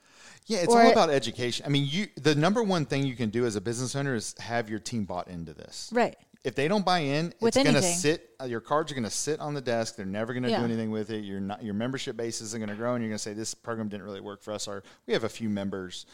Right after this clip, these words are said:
Speaker 2: Yeah.
Speaker 1: Um, but you should really have eighty plus percent of your cash patients on your membership plan if you're actually really engaged in it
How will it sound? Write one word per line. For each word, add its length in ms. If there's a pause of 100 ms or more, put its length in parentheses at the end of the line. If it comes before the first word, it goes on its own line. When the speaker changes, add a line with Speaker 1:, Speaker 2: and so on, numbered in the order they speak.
Speaker 2:
Yeah. 240
Speaker 1:
Um, 160
but 160
you 160
should 240
really 280
have 180
eighty 220
plus 260
percent 380
of 120
your 120
cash 340
patients 480
on 180
your 100
membership 400
plan 220
if 140
you're 100
actually 520
really 280
engaged 480
in 100
it 160